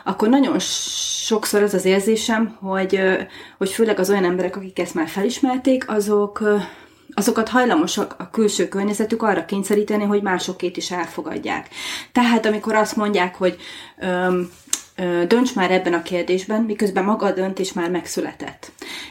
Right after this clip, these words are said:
És, ö, gyakorlatilag nincs más dolgom, mint kimondani, akkor ebbe azt érzem, hogy, hogy ez nem az én személyes felelősségvállalásom. Ö, és nagyon sokszor én személyesen azzal küzdök, hogy ezt, ezt a választ ilyenkor megtehetem, azt mondom, hogy nem mondom ki,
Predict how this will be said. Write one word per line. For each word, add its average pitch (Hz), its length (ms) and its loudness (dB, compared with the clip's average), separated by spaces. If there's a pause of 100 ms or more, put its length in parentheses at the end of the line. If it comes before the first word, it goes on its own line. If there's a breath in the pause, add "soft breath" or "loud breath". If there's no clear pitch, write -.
(120)
És, 180 500 0
ö, 185 220 2
gyakorlatilag 220 760 2
nincs 220 500 0
más 175 340 -2
dolgom, 185 340 2
mint 208 180 0
kimondani, 156 800 0 (400 loud breath)
akkor 202 320 0
ebbe 226 180 2
azt 262 220 2
érzem, 202 340 0
hogy, 196 260 -4 (140)
hogy 190 140 0
ez 190 100 0
nem 190 160 2
az 175 140 -2 (140)
én 175 200 0
személyes 156 460 0
felelősségvállalásom. - 1300 -8 (580 loud breath)
Ö, 170 260 0 (100)
és 190 200 -4
nagyon 269 240 4
sokszor 190 380 -2
én 190 260 0
személyesen 170 500 0
azzal 160 300 -4
küzdök, 247 500 0
hogy 185 340 0
ezt, 220 360 -2
ezt 202 260 -2
a 180 60 2
választ 202 400 2
ilyenkor 202 340 0
megtehetem, 185 500 0
azt 190 200 -2
mondom, 208 320 0
hogy 202 260 -2
nem 208 160 -2
mondom 165 400 0
ki, - 280 -6